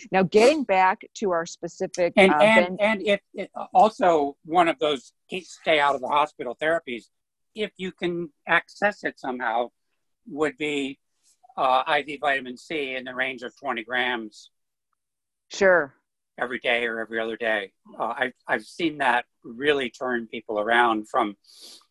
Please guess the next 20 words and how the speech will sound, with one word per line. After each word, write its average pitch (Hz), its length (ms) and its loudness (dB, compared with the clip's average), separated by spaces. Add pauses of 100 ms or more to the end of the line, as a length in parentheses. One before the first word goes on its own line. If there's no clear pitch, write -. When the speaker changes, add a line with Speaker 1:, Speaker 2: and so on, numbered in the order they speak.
(140)
Speaker 2:
what 127 220 2
looked 139 280 0
like 127 240 2
they 117 100 0
were 113 160 -4
gonna 113 240 -4 (540)
end 113 180 -4
up 107 140 -2
in 110 80 -6
the 107 100 -2
hospital 101 600 -4
to 120 80 -4
not. 101 320 0 (920)
Speaker 1:
Interesting, 185 640 -4
interesting. 175 460 -6 (240)
And 214 300 4
would 214 180 2
you, 262 320 2
t-, - 100 -6 (100)
w-, 175 180 -6